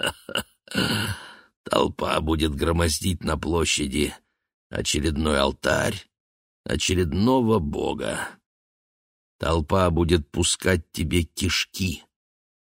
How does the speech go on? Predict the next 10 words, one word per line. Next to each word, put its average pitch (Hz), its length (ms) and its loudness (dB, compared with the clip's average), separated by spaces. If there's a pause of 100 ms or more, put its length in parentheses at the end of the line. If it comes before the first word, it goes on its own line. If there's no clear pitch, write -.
(120)
Они - 320 2
будут 104 320 4
разводить 98 580 4
костры 92 640 2
твоими 85 500 0
свитками. 78 920 -4 (800)
«Довольно!» 226 1000 10 (540)
крикнул 85 400 2
Фалес. 85 600 0 (540)
«Замолчи!» 226 960 8